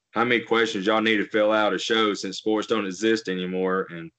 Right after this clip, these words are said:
pretty much any and all questions you can think of, we, we will discuss it. Um, I know, I remember when, when we first, uh, started,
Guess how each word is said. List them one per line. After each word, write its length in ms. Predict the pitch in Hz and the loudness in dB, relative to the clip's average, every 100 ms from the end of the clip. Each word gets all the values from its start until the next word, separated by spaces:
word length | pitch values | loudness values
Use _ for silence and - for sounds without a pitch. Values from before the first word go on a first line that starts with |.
| _ _ _ _ _ | _ _ _ _ _
pretty 220 | 131 165 | 2 4
much 540 | 135 151 139 107 - - | 4 4 4 0 -6 -4
any 420 | 113 147 151 147 | 0 2 2 2
and 120 | 113 104 | 0 2
all 200 | 123 120 | 0 0
questions 440 | 123 123 117 104 | 2 0 0 -4
you 220 | 110 101 | -4 -4
can 60 | 92 - | -6 -2
think 240 | 107 98 | 0 0
of, 180 | 90 80 87 95 | -4 -8 -12 -2
we, 300 | 101 107 101 | 4 4 4
we 200 | 101 113 | 2 2
will 180 | 110 107 | 2 2
discuss 580 | 101 - - 104 95 - | 0 -4 0 2 2 -2
it. 160 | 85 - - | -10 -10 -6
Um, 320 | 104 95 90 - | -4 -4 -6 -2
I 160 | 123 | 2
know, 420 | 160 151 147 135 - | 4 4 4 2 2
I 80 | 160 | 0
remember 480 | 160 131 135 131 113 | 0 0 -2 0 0
when, 200 | 110 107 | 0 -4
when 160 | 107 117 | -6 -4
we 120 | 151 156 | -4 0
first, 440 | 131 117 - - _ _ _ _ _ - | 2 2 0 -6 _ _ _ _ _ -6
uh, 280 | 110 101 98 | -4 -2 -2
started, 840 | - - 127 123 104 95 90 107 | -2 2 4 6 4 2 0 -6